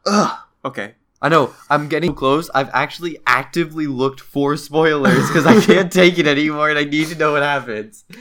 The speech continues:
Speaker 2: And I couldn't find any.
Speaker 1: You couldn't find any spoilers?
Speaker 2: Well, I didn't check Reddit, so that's probably the
Speaker 1: Oh,
Speaker 2: problem.
Speaker 1: okay.
Speaker 2: I was checking, like, actual
Speaker 1: Wait,
Speaker 2: news
Speaker 1: no,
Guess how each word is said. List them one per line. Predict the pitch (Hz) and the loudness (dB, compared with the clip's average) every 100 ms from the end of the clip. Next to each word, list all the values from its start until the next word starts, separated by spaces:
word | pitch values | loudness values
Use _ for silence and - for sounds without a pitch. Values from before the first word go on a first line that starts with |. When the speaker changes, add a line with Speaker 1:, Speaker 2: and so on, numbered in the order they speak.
| 285 285 - | -16 -14 -8
Speaker 2:
And | 151 | -4
I | 147 | -4
couldn't | 135 208 160 | -2 0 0
find | 147 165 147 135 | -4 -4 -4 -2
any. | 120 101 117 135 _ _ _ _ _ _ _ _ | -4 -4 -10 -12 _ _ _ _ _ _ _ _
Speaker 1:
You | 156 | -16
couldn't | - 196 | -12 -10
find | 214 190 | -8 -8
any | 135 160 180 | -6 -8 -10
spoilers? | - 143 143 | -14 -12 -4
Speaker 2:
Well, | 147 | -2
I | 151 | -2
didn't | 190 180 | -4 -6
check | 160 120 | -8 -4
Reddit, | 117 104 87 - | -4 -4 -8 -18
so | - 107 | -12 -10
that's | 110 | -10
probably | 110 113 104 | -6 -6 -6
the | 98 | -8
Speaker 1:
Oh, | 104 | -6
Speaker 2:
problem. | 92 92 92 | -6 -8 -12
Speaker 1:
okay. | 90 - _ _ 131 | -16 -20 _ _ -6
Speaker 2:
I | |
was | 139 139 | -4 -6
checking, | - 151 151 139 | -8 -6 -6 -8
like, | 120 117 | -6 -4
actual | 123 120 127 117 | -4 -4 -8 -6
Speaker 1:
Wait, | 117 | -6
Speaker 2:
news | 123 | -6
Speaker 1:
no, | - | -2